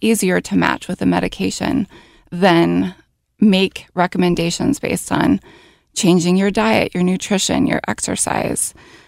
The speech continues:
Um, and so our clients are typically those that are motivated to make those changes.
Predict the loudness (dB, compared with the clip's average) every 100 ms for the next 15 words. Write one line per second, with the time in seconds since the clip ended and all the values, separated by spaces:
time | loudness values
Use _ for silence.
0 | _ 0 4 4 2 0 0 2 2 2
1 | 4 2 2 2 0 0 2 2 2 -2
2 | -2 -2 -2 -2 0 0 0 -4 -10 _
3 | _ 2 2 4 2 4 2 2 0 0
4 | -2 -4 -8 -10 -8 0 2 2 0 -2
5 | -2 -2 2 2 0 -8 -12